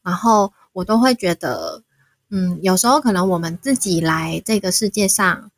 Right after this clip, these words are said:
呃，我们有我们自己的任务嘛，我们要去打怪，每一件、每一个困难，它可能都是一个，以游戏的角度来比喻的话，它就是一个怪兽，一个魔王。那有时候我们靠自己的力量，可能很难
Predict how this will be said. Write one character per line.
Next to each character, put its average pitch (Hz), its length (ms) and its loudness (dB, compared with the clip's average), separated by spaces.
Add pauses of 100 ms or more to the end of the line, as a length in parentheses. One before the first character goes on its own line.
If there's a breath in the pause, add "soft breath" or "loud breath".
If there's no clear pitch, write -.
(360)
呃， 170 320 -4
我 175 100 0
们 190 140 4
有 214 140 6
我 180 100 0
们 170 160 -6
自 220 100 -4
己 208 80 2
的 - 220 -4
任 196 180 0
务 220 220 0
嘛， - 140 -14 (200)
我 185 100 -16
们 170 120 -12
要 190 160 0
去 190 680 2
打 - 180 -8
怪， - 360 -4
每 185 200 2
一 214 60 2
件、 233 460 2 (180)
每 185 160 0
一 240 40 4
个 240 100 4
困 233 300 0
难， 165 240 -6
它 202 180 -4
可 - 160 -8
能 233 460 -16
都 180 160 -4
是 185 240 2
一 170 80 -2
个， 147 560 -8 (400)
以 190 160 -4
游 190 160 4
戏 233 180 0
的 175 160 -4
角 160 160 -6
度 208 160 -2
来 170 140 0
比 170 180 -10
喻 190 100 2
的 175 120 -4
话， 175 140 -6
它 175 120 -8
就 180 120 -2
是 185 120 -6
一 175 60 -2
个 175 140 -8
怪 - 240 -8
兽， 175 200 -2
一 175 100 0
个 180 100 2
魔 185 280 6
王。 185 380 0 (500 soft breath)
那 262 160 4
有 196 160 4
时 180 80 -4
候 220 100 4
我 202 140 4
们 170 140 -2
靠 180 180 -2
自 220 140 -4
己 185 120 4
的 180 120 -8
力 196 200 4
量， 180 300 0
可 165 140 -10
能 165 160 -6
很 165 260 -10
难 160 340 -10